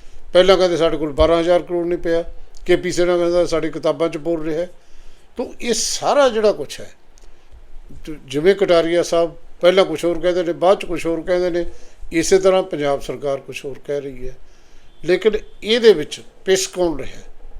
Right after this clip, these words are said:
ਨੁਕਸਾਨ ਕਿਹਦਾ ਹੋ ਰਿਹਾ, ਇਹ ਦੇਖਣੀ ਹੈ ਗੱਲ। ਨੁਕਸਾਨ ਤਾਂ ਫਿਰ ਹੜ੍ਹ ਪੀੜਤਾਂ ਦਾ ਹੋ ਰਿਹਾ, ਪੰਜਾਬੀਆਂ ਦਾ ਹੋ ਰਿਹਾ, ਪੰਜਾਬ ਦਾ ਹੋ ਰਿਹਾ।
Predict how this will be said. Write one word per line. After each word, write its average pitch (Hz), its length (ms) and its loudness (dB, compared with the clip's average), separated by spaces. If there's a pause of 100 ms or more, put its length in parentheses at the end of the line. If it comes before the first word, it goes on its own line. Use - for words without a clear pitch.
(120)
ਨੁਕਸਾਨ 160 500 0
ਕਿਹਦਾ 180 320 -2
ਹੋ - 160 -6
ਰਿਹਾ, - 260 -4 (580)
ਇਹ 247 120 -2
ਦੇਖਣੀ - 360 -4
ਹੈ - 180 -18
ਗੱਲ। - 60 -18 (460)
ਨੁਕਸਾਨ 123 360 -6
ਤਾਂ 180 160 -12
ਫਿਰ 147 260 -8 (500)
ਹੜ੍ਹ 151 240 -2
ਪੀੜਤਾਂ 170 440 -4
ਦਾ 156 220 -4
ਹੋ 156 80 -16
ਰਿਹਾ, 156 120 -16 (240)
ਪੰਜਾਬੀਆਂ 143 560 -2
ਦਾ 160 120 -2
ਹੋ 160 140 -8
ਰਿਹਾ, - 140 -12 (400)
ਪੰਜਾਬ 139 440 0
ਦਾ 170 220 2
ਹੋ 170 80 -8
ਰਿਹਾ। 165 160 -4